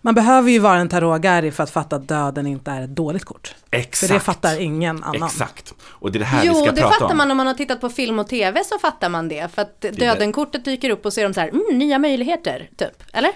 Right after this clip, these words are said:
Speaker 2: Det är därför vi är Kulturråden och ska,
Speaker 3: <laughs>
Speaker 2: eh, och vi älskar att lära och lära ut.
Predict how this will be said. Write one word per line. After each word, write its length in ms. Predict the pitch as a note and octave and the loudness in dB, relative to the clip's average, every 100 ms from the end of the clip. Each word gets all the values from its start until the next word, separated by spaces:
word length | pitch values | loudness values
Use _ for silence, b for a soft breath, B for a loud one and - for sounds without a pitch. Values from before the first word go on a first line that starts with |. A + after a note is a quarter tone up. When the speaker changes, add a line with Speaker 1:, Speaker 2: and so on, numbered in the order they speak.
| - - | -4 -8
Speaker 2:
Det 100 | F2+ | -4
är 40 | |
därför 360 | D#2 A2 A2+ A#2 | 2 2 2 -4
vi 160 | F#2 | -2
är 240 | D2+ D#2+ D#2 | -4 -4 -6
Kulturråden 760 | - E2+ G2 E2+ G#2 A#2 B1 | -8 -6 -4 -2 -2 -4 -8
och 160 | - C#4+ | 0 0
ska, 440 | - - F#2 F2 - | 0 0 0 -2 -4
Speaker 3:
<laughs> 60 | |
Speaker 2:
eh, 200 | - F#2 | 0 0
och 200 | F2+ F#2 | 0 -4
vi 100 | G2+ | -2
älskar 380 | G2 F2+ D#2 E2 | -2 -4 -4 -8
att 100 | D#2 | -6
lära 400 | E2 D2+ D2+ C#2+ - - - | -6 -4 -4 -8 -10 -20 -14
och 160 | - - | -14 -8
lära 200 | D2+ - | -8 -6
ut. 340 | B2+ - - | -10 -12 -18